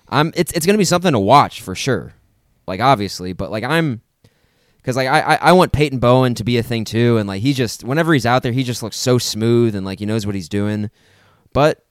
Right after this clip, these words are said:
man, Robert Spears-Jennings is potentially a dude as well. So, I, like, I'm kind of of the opinion it's like, you know,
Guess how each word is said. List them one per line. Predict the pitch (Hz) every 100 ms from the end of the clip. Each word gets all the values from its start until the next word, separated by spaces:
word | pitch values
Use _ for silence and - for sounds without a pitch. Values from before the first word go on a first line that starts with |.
| _
man, | - 185 156
Robert | 160 202
Spears-Jennings | - 190 190 117 165 170 165 135
is | 156 127 - - _ -
potentially | 147 147 151 160 160
a | 123
dude | 110 135 151
as | 127
well. | 117 160 85 -
So, | - 104 98 95 - -
I, | - 165
like, | 185 135
I'm | 214
kind | 269 202
of |
of | 151
the | 123
opinion | 113 131 135 120
it's | 107 110
like, | 98 -
you | 113
know, | 95 87